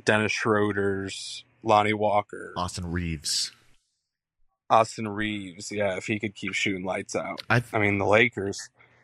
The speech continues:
Speaker 1: I think the last time I was on this podcast was the trade deadline, and we were talking if the Lakers were even gonna make the playoffs.
Speaker 2: Yep.
Speaker 1: And, but we knew if they did get in, they'd be trouble to deal with.
Speaker 2: Well, I saw a stat,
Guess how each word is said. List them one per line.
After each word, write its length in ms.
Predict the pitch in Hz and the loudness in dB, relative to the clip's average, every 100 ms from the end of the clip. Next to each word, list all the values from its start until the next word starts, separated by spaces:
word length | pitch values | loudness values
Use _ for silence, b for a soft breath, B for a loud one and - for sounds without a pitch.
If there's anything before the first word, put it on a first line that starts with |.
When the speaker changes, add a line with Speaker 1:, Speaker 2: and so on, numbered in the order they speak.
| - | 2
Speaker 1:
I 60 | |
think 160 | 123 123 | 2 6
the 60 | |
last 280 | 120 120 117 | 8 8 6
time 180 | 127 120 | 0 0
I 80 | 113 | -2
was 100 | 107 | -2
on 160 | 110 | -4
this 120 | 113 - | -4 -8
podcast 920 | 113 110 113 107 107 104 - - - _ _ _ _ _ _ - | -6 -4 -6 -8 -8 -10 -16 -20 -20 _ _ _ _ _ _ -6
was 180 | 104 | -6
the 80 | 104 | -6
trade 340 | - 117 104 104 | -2 2 2 0
deadline, 640 | 98 92 95 98 95 98 - _ | -6 -8 -10 -8 -10 -12 -16 _
and 400 | - 98 98 98 - b b b | -6 -2 -2 -6 -10 b b b
we 140 | 107 110 | 4 6
were 100 | 107 | 6
talking 320 | 110 101 104 | 4 4 2
if 100 | 95 | -4
the 80 | 104 | -2
Lakers 580 | 104 101 101 101 - - | -2 -2 -6 -6 -8 -10
were 160 | 107 104 | -4 -2
even 160 | 104 | -2
gonna 120 | 101 | -4
make 200 | 98 101 | -4 -6
the 60 | - | -8
playoffs. 500 | - 107 107 92 92 | -4 -2 -2 -4 -6
Speaker 2:
Yep. 120 | 101 - - _ _ _ _ _ _ _ _ _ | -6 -6 -16 _ _ _ _ _ _ _ _ _
Speaker 1:
And, 220 | 104 98 92 - | -6 -6 -6 2
but 140 | 107 | 4
we 120 | 104 110 | 6 6
knew 320 | 120 123 110 | 8 6 4
if 120 | 101 | 0
they 140 | 107 | -6
did 240 | 98 110 107 | -2 -4 0
get 120 | 110 | 0
in, 420 | 110 104 98 101 - _ - | 2 0 -4 -10 -16 _ -12
they'd 220 | 107 101 | -8 -6
be 360 | 101 101 101 - _ _ _ _ _ _ _ | -8 -6 -6 -8 _ _ _ _ _ _ _
trouble 340 | - 107 101 101 | 0 2 2 -2
to 60 | |
deal 200 | 104 113 | 0 0
with. 140 | 98 107 | -2 -2
Speaker 2:
Well, 220 | 104 101 | 0 2
I 100 | 104 | 2
saw 240 | - 117 | 4 4
a 40 | 90 | 4
stat, 600 | - - - 82 85 | 0 -4 -2 0 0